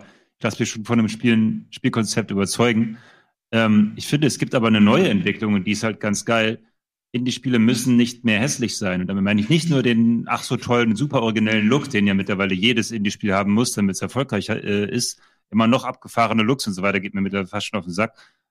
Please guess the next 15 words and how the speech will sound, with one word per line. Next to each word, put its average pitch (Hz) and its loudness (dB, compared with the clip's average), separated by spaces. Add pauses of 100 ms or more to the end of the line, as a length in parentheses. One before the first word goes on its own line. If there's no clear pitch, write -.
(140)
Ähm, 110 4
nee, 127 4
ich 117 -4
meine 127 2
tatsächlich 120 -2 (120)
attraktive, 135 -2
technisch 139 -2
hochwertige 101 -2 (640)
Spiele, 131 2 (240)
die 117 2
aber - 0
trotzdem 147 -2
kein 110 -2
Riesenbudget 95 0
haben. 90 -6